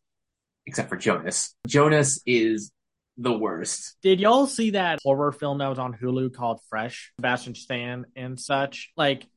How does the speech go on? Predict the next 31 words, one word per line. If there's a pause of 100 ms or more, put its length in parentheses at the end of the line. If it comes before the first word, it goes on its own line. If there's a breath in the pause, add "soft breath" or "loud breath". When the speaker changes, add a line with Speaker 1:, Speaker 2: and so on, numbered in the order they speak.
(400)
Speaker 2:
if
you've
seen
that
opening
sequence (160)
of,
like,
the
lead,
I'm
sorry,
I
forgot
her
name, (640)
having
a
terrible
time
on
a
date, (600)
and
then
the
simple
reaction
that
the
guy